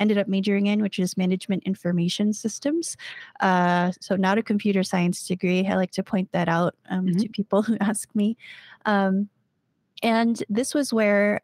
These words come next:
Speaker 1: I, the first and only time I got to work with a full team of women, uh, of software developers. And that was really, really cool. Um, but,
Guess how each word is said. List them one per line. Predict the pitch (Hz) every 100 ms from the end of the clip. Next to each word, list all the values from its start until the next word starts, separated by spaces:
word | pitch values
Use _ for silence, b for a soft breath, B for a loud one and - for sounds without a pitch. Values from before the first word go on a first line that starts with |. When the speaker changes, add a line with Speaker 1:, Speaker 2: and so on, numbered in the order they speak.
| -
Speaker 1:
I, | 196 196 196 196 196 - - -
the | 202 208 190
first | - 294 349 - -
and | 202 -
only | 233 330 294
time | - 180 175 202 240 B B B
I | 202
got | 202 208
to | - 208
work | 202 214 214
with | 196 190
a | 196
full | 196 - 220
team | 214 - 220 214 208 -
of | 180 180
women, | 190 226 160 180 - -
uh, | 190 180 165
of | 185 196
software | 185 185 202 185
developers. | 185 185 175 175 - 160 190 - -
And | 196
that | 190 208
was | 208
really, | 196 190 208 208 202
really | 185 185 185 190 -
cool. | - 190 175 160 170 B B B B
Um, | 185 180 180
but, | 180 180